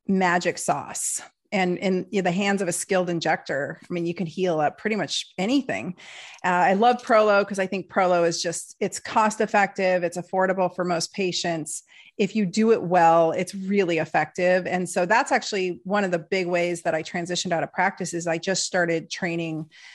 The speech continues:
doc-, you know, I think twenty fourteen, twenty fifteen, I started training doctors in prolotherapy,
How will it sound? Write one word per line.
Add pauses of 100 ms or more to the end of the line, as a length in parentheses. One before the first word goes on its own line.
(140)
doc-,
you
know,
I
think
twenty
fourteen,
twenty
fifteen,
I
started
training
doctors
in
prolotherapy,